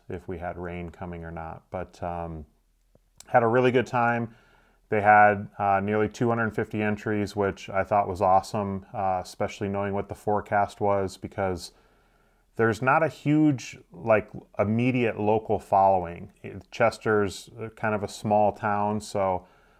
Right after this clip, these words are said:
a lot of guys have to travel a, a decent distance to get there.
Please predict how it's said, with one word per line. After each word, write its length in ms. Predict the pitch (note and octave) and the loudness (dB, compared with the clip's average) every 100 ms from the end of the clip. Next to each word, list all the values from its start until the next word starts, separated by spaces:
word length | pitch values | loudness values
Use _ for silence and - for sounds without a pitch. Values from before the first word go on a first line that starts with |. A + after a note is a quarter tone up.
| - | 0
a 20 | |
lot 140 | A#2 B2 | 4 4
of 80 | B2+ | 6
guys 240 | C3 C3 | 2 2
have 140 | C3 | -2
to 100 | - | -4
travel 480 | A2 - A2+ A#2 A2+ | -6 4 6 6 4
a, 240 | G2+ G2 F#2+ | 2 0 -4
a 60 | |
decent 420 | F#2 G#2+ - F#2+ | -6 -6 -6 -6
distance 500 | F#2 G#2 - G2+ F#2+ - | -4 -4 -4 -8 -8 -10
to 100 | F#2 | -6
get 180 | G#2+ | -6
there. 400 | G#2+ G#2+ A2 A2 | -2 -2 -2 -4